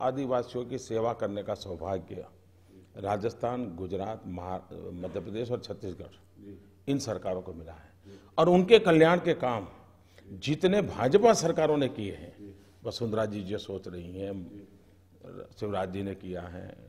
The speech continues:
Speaker 1: रमन सिंह जी कर रहे हैं, गुजरात में हो रहा है, इन सबसे गरीब के गरीब तबके को विश्वास पड़ता है
Speaker 2: जी।
Speaker 1: कि हाँ यार, ये, ये लोग हैं जो सिर्फ नारेबाजी नहीं करते हैं, नक्कर परिणाम देते हैं।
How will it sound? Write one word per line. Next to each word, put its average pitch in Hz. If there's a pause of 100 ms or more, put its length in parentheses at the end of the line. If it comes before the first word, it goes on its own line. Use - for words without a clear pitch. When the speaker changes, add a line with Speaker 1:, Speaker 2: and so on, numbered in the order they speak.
Speaker 1:
रमन 92
सिंह 98
जी 95
कर 87
रहे 92
हैं, 95
गुजरात 92
में 104
हो 92
रहा 95
है, 117 (680)
इन 247
सबसे 226
गरीब 226
के 233
गरीब 202
तबके 175
को 185
विश्वास 113
पड़ता -
है -
Speaker 2:
जी। 92 (640)
Speaker 1:
कि 110
हाँ 113
यार, 98 (760)
ये, 247
ये 220
लोग 196
हैं 110
जो 156
सिर्फ 147
नारेबाजी 110
नहीं 101
करते -
हैं, 107 (340)
नक्कर 143
परिणाम 110
देते -
हैं। -